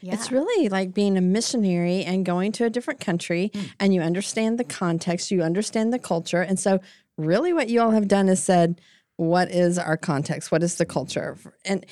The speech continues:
Speaker 2: not anybody can use it. It's
Speaker 1: Yes.
Speaker 2: not just for the Northeast and
Speaker 3: Absolutely.
Speaker 2: West.
Speaker 1: And
Speaker 2: Like,
Speaker 1: I've
Speaker 2: it's,
Speaker 1: even
Speaker 2: yeah.
Speaker 1: thought about, like, I was part of a very tiny church plant for a little while, and we were doing
Speaker 2: Yes.
Speaker 1: some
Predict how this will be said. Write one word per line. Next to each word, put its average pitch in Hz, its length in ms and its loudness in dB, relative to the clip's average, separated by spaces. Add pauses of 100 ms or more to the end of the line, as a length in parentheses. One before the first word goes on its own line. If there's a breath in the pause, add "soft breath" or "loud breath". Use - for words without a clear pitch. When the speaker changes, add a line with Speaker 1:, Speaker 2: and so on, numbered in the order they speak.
(200 loud breath)
Speaker 2:
not 370 200 0
anybody 370 440 2
can 196 180 6
use 180 240 4
it. 143 320 -4
It's 262 160 4
Speaker 1:
Yes. 311 140 4
Speaker 2:
not 285 340 2
just 233 420 2
for 156 460 2
the 175 180 2
Northeast 160 360 2
and 240 80 6
Speaker 3:
Absolutely. 208 360 4
Speaker 2:
West. 117 140 -4
Speaker 1:
And - 120 -2
Speaker 2:
Like, - 120 2
Speaker 1:
I've 294 160 0
Speaker 2:
it's, 226 80 -2
Speaker 1:
even 220 240 -4
Speaker 2:
yeah. 214 200 -2
Speaker 1:
thought 196 240 -2
about, 185 300 -2
like, 185 220 -6
I 202 160 -2
was 226 180 -4
part 214 240 -4
of 190 120 -4
a 190 60 -2
very 180 280 -4
tiny 214 320 -6
church - 320 -12
plant 185 320 -10
for 185 100 -8
a 180 60 -6
little 180 200 -8
while, 170 260 -4
and 170 100 -6
we - 100 -4
were 294 140 -4
doing 202 320 -4
Speaker 2:
Yes. 196 120 -8
Speaker 1:
some 185 340 -6